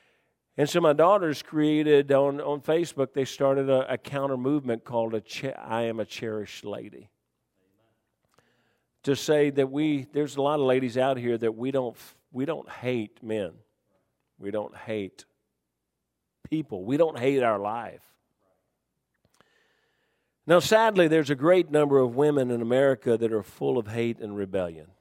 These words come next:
It's pretty obvious from watching just a portion of that march.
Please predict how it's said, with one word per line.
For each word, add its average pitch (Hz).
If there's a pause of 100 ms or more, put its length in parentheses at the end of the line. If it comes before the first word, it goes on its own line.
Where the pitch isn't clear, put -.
(680)
It's 98 (140)
pretty 104
obvious 95
from 90 (220)
watching 98
just 95
a 87
portion 101
of 87
that 90 (540)
march. 98